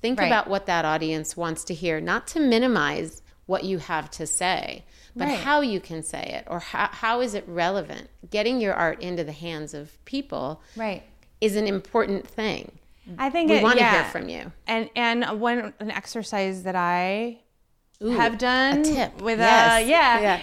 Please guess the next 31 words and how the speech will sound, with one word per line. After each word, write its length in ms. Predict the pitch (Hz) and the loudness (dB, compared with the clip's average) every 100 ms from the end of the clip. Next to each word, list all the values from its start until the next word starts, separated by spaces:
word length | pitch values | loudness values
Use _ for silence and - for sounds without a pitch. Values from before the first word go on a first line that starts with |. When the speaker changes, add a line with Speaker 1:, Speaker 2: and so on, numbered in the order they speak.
| - | -2
Speaker 2:
exact-, 420 | 240 247 262 277 | 0 4 4 4
no, 120 | 254 | 2
but, 120 | 240 226 | 2 2
uh, 120 | 214 | 0
exactly 580 | - 143 196 240 254 254 | -2 -6 -2 0 2 2
along 260 | 220 190 180 | 0 0 -2
those 200 | 175 175 | -6 -4
lines. 400 | 190 214 185 170 | -4 -2 -2 -4
I 60 | |
mean, 100 | 175 | -6
I'm 160 | 170 160 - | -6 -8 -10
just 180 | 165 - | -14 -10
gonna 300 | 165 160 143 | -10 -8 -8
repeat 400 | 165 160 185 170 | -10 -10 -10 -10
exactly 360 | 160 165 160 165 | -10 -12 -12 -14
the 60 | |
same 200 | - 165 | -14 -18
thing 180 | - 160 | -16 -18
you 80 | 175 | -18
said, 340 | - 226 202 | -10 -2 -2
but 140 | 175 - - - | -2 -6 -14 -20
when 160 | - 208 | -6 -2
I 100 | 202 | 0
was 260 | 196 185 - | 0 -4 -4
writing 300 | 190 185 190 | -2 -2 -4
my 100 | 175 | -6
book 200 | 175 - | -6 -8
proposals, 840 | 240 - 175 160 160 151 156 156 | -10 -6 -6 -4 -6 -6 -6 -6
I 320 | - 165 170 175 - - 196 | -6 -2 -2 -2 -12 -16 -8
would, 120 | 185 | 0
like, 300 | 180 165 | 2 2